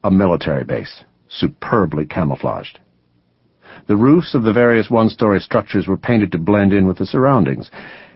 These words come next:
and whole sections of the fields were beneath a latticework of ropes fifteen feet high, the spaces between the ropes and poles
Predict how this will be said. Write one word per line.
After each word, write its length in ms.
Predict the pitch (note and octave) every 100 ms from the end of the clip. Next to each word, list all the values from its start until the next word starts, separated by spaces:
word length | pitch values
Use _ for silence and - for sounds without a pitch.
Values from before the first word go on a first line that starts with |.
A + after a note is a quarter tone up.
| _
and 140 | G2
whole 320 | C#3+ - D3+ D#3
sections 540 | - C#3 - A2 G2
of 80 | E2
the 80 | F2
fields 440 | - A#2+ G2 D#2
were 120 | F#2+
beneath 340 | F2 G#2 A2 G#2
a 60 |
latticework 600 | F#2 G2+ A#2+ A#2 A#2 G2+
of 120 | F2
ropes 480 | E2+ A#2 E2 - - -
fifteen 380 | C#3+ C3+ C3 A#2+
feet 220 | - G#2+
high, 500 | - G#2+ D2 A1 - _ _ _
the 80 | F2
spaces 460 | - B2+ A2+ F#2+
between 400 | F2 - D3+ D3+
the 80 | F2
ropes 400 | B1+ A#1+ - -
and 160 | D3 C#3+
poles 500 | C3+ A#2 D2 D#2+